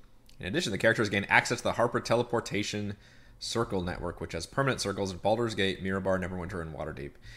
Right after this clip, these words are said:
Obviously a huge unlock, and yet,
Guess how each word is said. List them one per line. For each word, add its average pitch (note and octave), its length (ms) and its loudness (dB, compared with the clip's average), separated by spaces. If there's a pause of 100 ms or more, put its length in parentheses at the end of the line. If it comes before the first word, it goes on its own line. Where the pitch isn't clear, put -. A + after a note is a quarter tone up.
(440)
Obviously B2+ 420 6
a G2+ 40 8
huge D3+ 720 6
unlock, G#2 560 4
and G#2+ 160 0
yet, E3+ 400 2